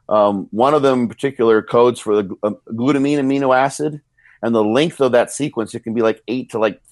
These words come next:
thirty or so amino acids, changes the shape of the androgen receptor.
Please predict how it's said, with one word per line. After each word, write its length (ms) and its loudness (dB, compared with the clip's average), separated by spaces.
thirty 300 2
or 80 -2
so 420 2
amino 320 -2
acids, 500 -4
changes 580 -2
the 120 -4
shape 320 0
of 100 0
the 120 0
androgen 320 -4
receptor. 520 -8